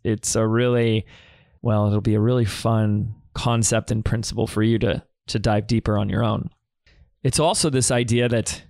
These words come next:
even, like, the tiniest thing that you do, your actions, your decisions in one area, in one context of your life are applicable to every area in your life.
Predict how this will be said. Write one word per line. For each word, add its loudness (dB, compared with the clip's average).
even, 2
like, 0
the 0
tiniest 0
thing 0
that 0
you 2
do, 0
your -4
actions, -2
your -2
decisions 0
in 2
one 0
area, 0
in 0
one 0
context -2
of -6
your 0
life -2
are 2
applicable 0
to 0
every 2
area 2
in -2
your 2
life. -8